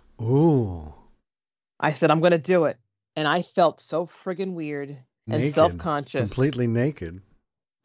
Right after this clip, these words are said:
Speaker 2: I didn't like it. It's like I wa-, I
Speaker 1: Hmm.
Speaker 2: wanted to hide behind my mask.
Speaker 1: Yes. I have put it on sometimes lately in crowds for comfort.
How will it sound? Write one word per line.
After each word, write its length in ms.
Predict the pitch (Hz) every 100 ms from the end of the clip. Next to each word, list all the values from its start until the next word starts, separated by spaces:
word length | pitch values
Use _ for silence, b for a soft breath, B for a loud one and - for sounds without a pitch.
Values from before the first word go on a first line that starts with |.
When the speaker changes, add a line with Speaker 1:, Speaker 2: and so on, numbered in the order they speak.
| _ _ _ _ _ 160
Speaker 2:
I 140 | 165
didn't 200 | 196 165
like 300 | 151 208 -
it. 40 | 131
It's 80 | -
like 60 |
I 20 | 160
wa-, 160 | 165
I 60 | 170
Speaker 1:
Hmm. 60 | 175
Speaker 2:
wanted 320 | 190 190 -
to 100 | 185
hide 300 | 151 185 220
behind 320 | 156 151 147
my 120 | 147
mask. 520 | 143 196 - - - _ _ _ -
Speaker 1:
Yes. 460 | 107 80 - - _ _ _ _ _ _ _ -
I 100 | 151
have 260 | 160 147
put 140 | - 165
it 140 | 151
on 240 | 143 160
sometimes 580 | 156 127 117 123 113 104
lately 460 | 113 113 110 110 110
in 300 | 110 107 101
crowds 760 | - 123 117 117 120 - - _ _ _ _
for 80 | 113
comfort. 600 | - 107 101 117 113